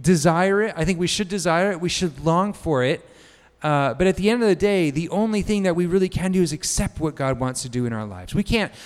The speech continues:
we can't force God. We can't manipulate it. We can't earn it. We can simply accept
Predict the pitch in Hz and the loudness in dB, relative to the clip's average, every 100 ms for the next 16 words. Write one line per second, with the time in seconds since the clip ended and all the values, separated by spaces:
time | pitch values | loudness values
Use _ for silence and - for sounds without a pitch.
0 | - - 247 180 - 214 214 - 220 208 | -2 0 2 -2 0 2 2 2 2 4
1 | 202 185 - 233 175 180 208 196 202 196 | 2 0 -2 -2 -2 -2 0 2 4 4
2 | 190 185 185 196 214 147 196 190 175 - | 4 2 -4 -4 -6 -2 0 2 0 -4
3 | - - 151 180 160 - 196 175 185 180 | -20 -12 -4 -2 0 0 -2 -2 0 0
4 | - 151 - - 190 123 - - | -2 -8 -6 -4 -4 -4 -8 -16